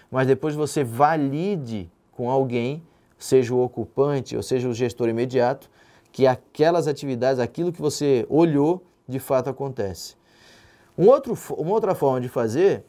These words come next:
é buscar via C B O, Catálogo Brasileiro de Ocupações. Você verifica ali, ali tem um conjunto de atividades inerentes ao cargo em questão que você tá procurando.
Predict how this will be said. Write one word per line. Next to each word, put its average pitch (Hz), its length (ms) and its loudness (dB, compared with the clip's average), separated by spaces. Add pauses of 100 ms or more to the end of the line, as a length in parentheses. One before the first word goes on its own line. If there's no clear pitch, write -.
(100)
é 127 120 0
buscar 156 440 0
via 165 220 -2
C 170 240 0
B 180 160 4
O, 151 160 0 (1400)
Catálogo 131 400 2
Brasileiro 135 300 0
de 135 80 -4
Ocupações. 120 920 -4
Você 151 240 -2
verifica 139 600 2
ali, 156 260 0 (260)
ali 135 220 0
tem 185 140 0
um 190 80 0
conjunto 190 560 -2
de 160 80 -2
atividades 139 880 0
inerentes 156 560 0
ao 165 160 2
cargo 170 520 0
em 139 100 -4
questão 147 420 -4
que - 60 -14
você 165 100 -2
tá 160 100 -2
procurando. 156 720 -2